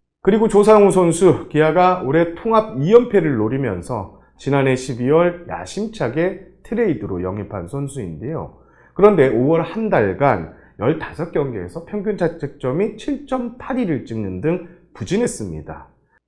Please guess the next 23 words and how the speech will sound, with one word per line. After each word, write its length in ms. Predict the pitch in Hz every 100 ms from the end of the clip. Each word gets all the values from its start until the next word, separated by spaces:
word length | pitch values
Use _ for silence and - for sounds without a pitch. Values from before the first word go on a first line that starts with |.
| _ -
그러나 440 | 175 202 220 190
유월에 400 | 170 233 254 247
치른 380 | 247 233 233 226
열한 300 | 175 208 220
경기에서 680 | 208 196 185 185 180 214 214
평균 300 | 226 214 214
자책점이 640 | 196 196 190 196 196 233
영 240 | 143 131 151
점 240 | 175 170
팔위였고요. 840 | - 175 208 117 - 101 156 - - 107
여덟 340 | 110 135 135
개의 180 | 127 92
홀드를 680 | 87 147 147 139 107 85
따내면서 920 | 120 151 190 113 80 76 135 - - _ -
과거 380 | - 107 190
잘 240 | - - 104
나갈 340 | 185 240 214
때 140 | 135 98
조상우 680 | 98 98 104 95 87 95
선수의 460 | 85 120 107 107 82
모습을 720 | 87 101 92 92 170 170 - _
발휘 260 | - 104 -
중입니다. 600 | - 127 98 73 78